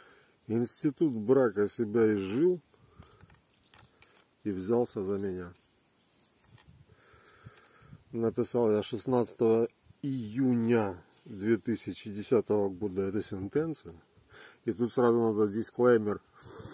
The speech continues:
<laughs> Больше для моей жены, чем для кого бы то ни было. Я счастлива. Я счаст-,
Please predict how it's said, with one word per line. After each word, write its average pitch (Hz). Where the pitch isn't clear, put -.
<laughs> 160
Больше 107
для 110
моей 110
жены, 110
чем 120
для 123
кого 127
бы 117
то 123
ни 120
было. 110
Я 113
счастлива. 107
Я 117
счаст-, -